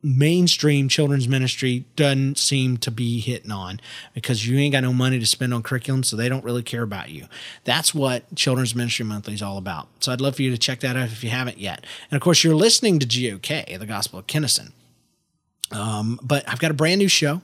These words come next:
I actually just recorded it moments ago. So by the time this goes up, that one will be up. It's over at podcast starter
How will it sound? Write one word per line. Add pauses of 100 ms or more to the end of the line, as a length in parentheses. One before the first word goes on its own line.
(160)
I
actually
just
recorded
it
moments
ago.
So
by
the
time (220)
this
goes
up,
that
one
will
be
up. (340)
It's
over
at
podcast
starter